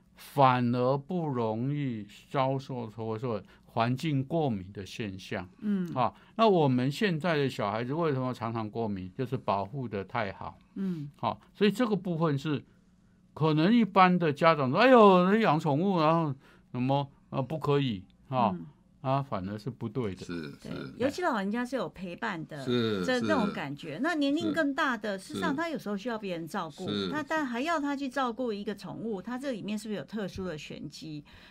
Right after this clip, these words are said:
Speaker 2: 让老人家也可以去照顾，呃，另外一个更弱小的动物吗？那或者宠物给老人家的，他的身心灵带来什么样的改变吗？
Speaker 3: 是，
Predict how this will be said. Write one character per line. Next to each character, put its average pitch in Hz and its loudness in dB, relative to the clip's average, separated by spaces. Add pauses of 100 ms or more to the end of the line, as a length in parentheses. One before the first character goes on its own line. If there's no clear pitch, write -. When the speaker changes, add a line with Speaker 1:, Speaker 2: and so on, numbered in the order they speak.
(120)
Speaker 2:
让 277 0
老 175 -2
人 170 -6
家 240 -2
也 214 -6
可 180 -10
以 185 -6
去 190 -12
照 185 -6
顾， 165 -6 (440)
呃， 160 -4
另 220 -2
外 214 -4
一 185 -8
个 202 -8
更 214 -4
弱 196 -4
小 - -12
的 165 -14
动 180 -8
物 180 -6
吗？ 139 -6 (220)
那 349 -6
或 403 -4
者 269 0
宠 208 -4
物 262 0
给 190 -4 (280)
老 196 0
人 202 -2
家 240 0
的， 196 -4
他 240 -4
的 185 -6
身 254 -4
心 254 -2
灵 180 -4
带 233 -4
来 180 -6
什 - -14
么 156 -8
样 196 -6
的 170 -10
改 151 -14
变 185 -6
吗？ 147 -8
Speaker 3:
是， 117 0